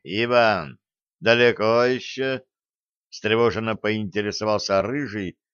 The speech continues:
сокращая разделявший нас интервал, и нервно пошутил: «Ты смотри,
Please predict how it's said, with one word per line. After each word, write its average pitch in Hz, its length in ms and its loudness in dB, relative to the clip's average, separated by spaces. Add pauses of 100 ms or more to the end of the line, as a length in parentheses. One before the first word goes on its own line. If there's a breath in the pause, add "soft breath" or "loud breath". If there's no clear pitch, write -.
(300)
сокращая 117 720 2
разделявший 113 680 -2
нас 120 260 -4
интервал, 101 680 0 (220)
и 98 60 -6
нервно 113 460 0
пошутил: 98 640 -6 (680)
«Ты 127 340 0
смотри, 117 840 -2